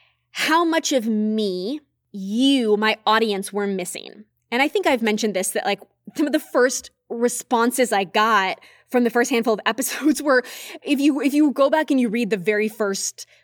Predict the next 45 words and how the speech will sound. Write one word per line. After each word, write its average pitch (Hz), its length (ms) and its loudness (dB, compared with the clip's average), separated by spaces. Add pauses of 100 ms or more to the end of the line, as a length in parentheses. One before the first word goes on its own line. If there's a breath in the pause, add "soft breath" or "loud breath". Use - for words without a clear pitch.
reviews 220 760 0
here, 185 400 -8 (280 loud breath)
there's 277 220 2
people 311 240 2
being 277 180 0
like, 254 260 -2 (460 loud breath)
"I 285 280 4
just - 240 0
thought 202 260 2
she 285 220 -2
was 262 200 0
a 302 120 4
vapid, 220 680 0 (380)
pretty 311 320 0
thin 320 340 0
blogger. 269 580 2
And 233 80 0
it 285 80 -6
turns 427 320 0
out 370 220 2
she's 349 140 2
actually 330 340 2
really 262 240 4
smart 262 440 0
and 294 100 -4
intelligent 285 600 0
and 294 100 2
has 269 300 0
good 277 200 0
things 240 220 0
to 285 120 -4
say." 311 340 0 (280 loud breath)
I 294 60 2
mean, 302 140 4
that's 320 120 -2
not 427 140 2
exactly 240 480 0
what 349 120 2
they 359 80 2
were 339 80 -4
writing, 320 300 2
but 311 180 0
pretty 403 340 2
close. - 480 0
And 269 460 4